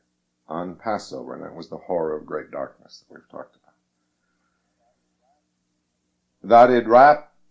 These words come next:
at his doors during the heat of the day on Passover." When, this is what we were just talking about. Um, The people of Sodom were treated to God's wrath and were consumed in fire on Passover.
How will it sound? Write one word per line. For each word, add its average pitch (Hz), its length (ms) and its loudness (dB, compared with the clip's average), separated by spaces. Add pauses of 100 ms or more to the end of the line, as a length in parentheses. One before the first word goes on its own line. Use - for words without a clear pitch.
at 123 140 0
his 110 200 -2
doors 123 400 0
during 117 360 -4
the 107 140 -6
heat 131 320 -4
of 104 120 -6
the 107 100 -6
day 104 380 0
on 92 180 -6
Passover." 71 760 -10
When, 76 260 -16 (840)
this 82 200 -20
is 80 120 -18
what 87 120 -16
we 82 60 -14
were 82 140 -8
just - 180 -20
talking - 360 -12
about. 127 320 -18 (1800)
Um, 95 440 -2 (320)
The 90 100 -10
people 139 340 -4
of - 80 -4
Sodom 123 480 4
were 92 100 -6
treated 113 420 -6
to 98 120 -8
God's 110 400 0
wrath 104 440 0
and 87 100 -10
were 87 120 -10
consumed 110 600 -10
in 95 100 -12
fire 80 640 -6
on 76 160 -16
Passover. 67 760 -14